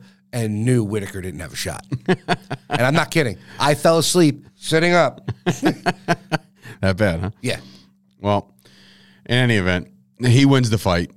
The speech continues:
Speaker 2: The fight was very, uh, anticlimactic, I would say. This was a five-round, just kind of a chip up. Uh, Izzy didn't do it for me, you know, and, and again,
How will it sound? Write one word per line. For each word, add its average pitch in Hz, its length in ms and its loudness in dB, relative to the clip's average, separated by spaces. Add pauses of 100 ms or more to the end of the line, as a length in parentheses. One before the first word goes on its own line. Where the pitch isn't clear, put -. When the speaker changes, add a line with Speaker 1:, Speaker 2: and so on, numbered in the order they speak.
(120)
Speaker 2:
The - 80 -10
fight 135 220 2
was 123 140 4
very, 113 460 2
uh, 107 220 0
anticlimactic, 113 920 0
I 95 180 0
would 92 140 0
say. 92 380 0
This - 260 -2
was 101 140 2
a 101 40 0
five-round, 98 680 0
just - 340 -4
kind 262 180 -2
of 123 100 0
a 95 40 0
chip - 300 0
up. 95 260 -2 (600)
Uh, 117 160 -2
Izzy 170 340 4
didn't 165 200 4
do 139 160 4
it 135 60 -2
for 127 100 0
me, 131 240 0 (120)
you 131 140 4
know, 135 140 2
and, 135 440 0
and - 100 -12
again, 143 320 2